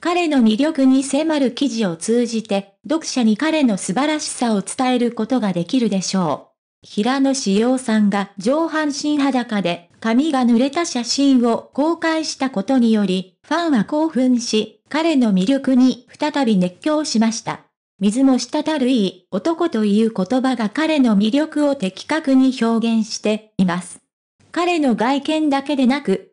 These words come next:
多彩な才能や魅力的な人柄も多くの人々を引きつけています。平野紫耀さんのこれからの活躍にますます注目です。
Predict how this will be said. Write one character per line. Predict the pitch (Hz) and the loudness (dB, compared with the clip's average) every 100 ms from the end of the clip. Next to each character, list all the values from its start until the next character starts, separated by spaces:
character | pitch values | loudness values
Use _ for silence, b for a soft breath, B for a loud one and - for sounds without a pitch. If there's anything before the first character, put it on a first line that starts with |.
| _ | _
多 | 208 | -6
彩 | 208 320 302 | -2 -2 0
な | 285 | 0
才 | 277 262 262 247 | -2 -2 2 4
能 | 247 233 | 4 4
や | 208 202 - | 4 0 -2
魅 | 208 | 0
力 | 233 302 - | 0 0 -2
的 | 294 285 285 | -4 -2 0
な | 285 | -2
人 | 277 254 | -2 -2
柄 | 254 240 240 | 0 0 2
も | 202 202 - | 2 2 0
多 | 294 330 | 0 0
く | 320 247 | 0 0
の | 196 | 0
人 | - 302 320 | -2 -4 -2
々 | 320 240 202 | -2 0 -2
を | |
引 | |
き | 180 - - | -4 -10 -14
つ | - | -6
け | 311 | -4
て | 311 202 | 0 0
い | 180 | 0
ま | 175 | -2
す。 | - - _ _ _ _ | -6 -16 _ _ _ _
平 | - 208 240 277 | -8 -4 0 0
野 | 269 | 0
紫 | 269 190 202 | 0 0 2
耀 | 247 269 | 2 0
さ | 269 262 | 0 2
ん | 254 | 4
の | 240 | 2
こ | 247 | 0
れ | 294 | -2
か | 311 302 | -2 -2
ら | 311 | 0
の | 294 285 | 0 0
活 | 202 - 302 | -2 -2 -2
躍 | 302 269 | -2 2
に | 262 262 | 2 4
ま | 208 | 2
す | 208 320 | 2 0
ま | 330 | -2
す | - | -2
注 | - 262 285 | -2 0 2
目 | 277 277 226 | 2 0 -2
で | - | -4
す。 | 185 - | -6 -10